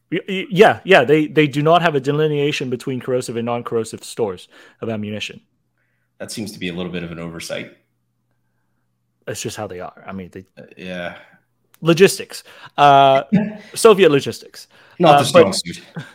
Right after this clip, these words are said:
Speaker 1: I mean, they, they dictate that their soldiers are supposed to clean their rifles every day and every single time after patrol. It, from my American mind,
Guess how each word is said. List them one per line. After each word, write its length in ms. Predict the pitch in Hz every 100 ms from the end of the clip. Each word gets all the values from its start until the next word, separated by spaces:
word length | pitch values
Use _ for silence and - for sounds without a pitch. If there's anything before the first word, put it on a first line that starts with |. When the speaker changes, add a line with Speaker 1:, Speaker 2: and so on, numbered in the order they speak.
| _ _ _ _ _ _ - -
Speaker 1:
I 80 | 190
mean, 180 | 190 165
they, 220 | 180 185
they 180 | 165 165
dictate 460 | 139 190 185 170
that 140 | - 139
their 120 | 135
soldiers 400 | - 147 139 131
are 80 | 120
supposed 340 | 123 135 131
to 60 | 120
clean 340 | - 135 131
their 180 | 123 113
rifles 420 | 110 110 113 104 -
every 260 | 120 113
day 400 | 107 104 101 101
and 460 | - 110 101 98 -
every 260 | 123 110 113
single 240 | 120 110
time 240 | 101 107 98
after 260 | 98 -
patrol. 560 | - - - 117 110 - _ _ _ _ _ _ - - -
It, 160 | -
from 180 | - 214
my 220 | 196 214
American 560 | 220 196 190 185 185 160
mind, 480 | 147 147 143 143